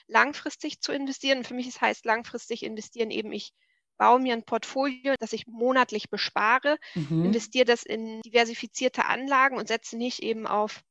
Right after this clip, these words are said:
Speaker 1: den letzten Hype und mach das nicht in so einem Trading-Style, oder?
Speaker 2: Mhm.
Speaker 1: Sondern, also für mich ist Investieren und Traden ein klarer Unterschied. Und für den kleinen Anleger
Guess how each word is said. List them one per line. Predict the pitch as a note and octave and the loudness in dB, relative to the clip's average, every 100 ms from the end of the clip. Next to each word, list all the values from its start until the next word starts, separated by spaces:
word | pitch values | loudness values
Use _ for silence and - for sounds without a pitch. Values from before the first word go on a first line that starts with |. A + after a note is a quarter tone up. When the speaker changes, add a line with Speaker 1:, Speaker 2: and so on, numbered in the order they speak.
| _ A3 | _ -4
Speaker 1:
den | G#3+ | 0
letzten | G#3+ - - G#3+ G#3 | -2 -2 -8 -14 -6
Hype | G#3 A#3+ D4+ _ _ _ _ _ _ _ - | 0 2 0 _ _ _ _ _ _ _ 2
und | A#3 A#3 A#3 - _ _ - | 2 2 -8 -10 _ _ 2
mach | A3 - | 2 4
das | A#3 A3+ - - | 0 0 -2 -14
nicht | A3+ A#3 B3+ - - A3 - | -6 -4 -4 -6 -12 -18 -10
in | A3 | -4
so | A3+ | -2
einem | A3 G3+ | -2 -2
Trading-Style, | - G#3 G3+ G3 G3+ - D#3+ A2 A2+ | 0 2 2 0 -6 -2 0 0 -2
oder? | D3 F#3+ G#3+ | 0 2 2
Speaker 2:
Mhm. | E3+ F3 | 4 4
Speaker 1:
Sondern, | F3+ G3+ - | 4 2 -4
also | G#3 G#3 | -6 -6
für | A3+ | -6
mich | A3+ | -4
ist | A#3+ - | -4 -4
Investieren | A3 G#3+ - A3+ A#3+ | -6 -6 0 0 0
und | G#3+ | -4
Traden | - G#3 A3 A3 | -2 -2 -2 -6
ein | |
klarer | - G#3 G3+ F#3+ | -2 0 2 0
Unterschied. | G#3+ - F#3+ - G3 B3+ - - - - _ _ | -2 -2 -2 -2 -6 -12 -16 -20 -20 -20 _ _
Und | - G#3+ G#3 - - - - | -4 -4 -4 -10 -16 -16 -6
für | A#3 | -4
den | A3 G#3 | -4 -2
kleinen | A3 F#3+ B3 G#3+ | 4 6 6 2
Anleger | G3+ G#3 G#3+ B3 | 0 0 2 2